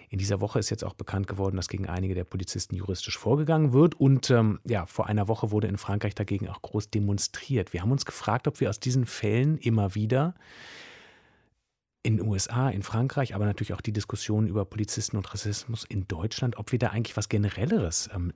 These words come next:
lernen können. Frau Weihrauch, was ich interessant fand, war, ähm, das Filmen, was wir da haben.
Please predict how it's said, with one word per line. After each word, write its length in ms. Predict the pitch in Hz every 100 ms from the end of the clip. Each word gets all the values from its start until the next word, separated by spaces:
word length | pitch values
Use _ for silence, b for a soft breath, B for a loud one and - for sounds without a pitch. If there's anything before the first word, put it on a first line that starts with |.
| -
lernen 560 | 87 92 131 123 78
können. 420 | - - 98 87 80 B B B B B _
Frau 180 | 104
Weihrauch, 300 | 92 104 113 101
was 140 | 107
ich 100 | -
interessant 460 | 110 104 - 98 113
fand, 240 | 123 98
war, 320 | 98 120 143 -
ähm, 240 | - 113 107 _ - - _
das 240 | - 104 -
Filmen, 480 | - 180 233 90 87
was 240 | 90 -
wir 60 | 98
da 180 | 87
haben. 360 | 87 85 90 90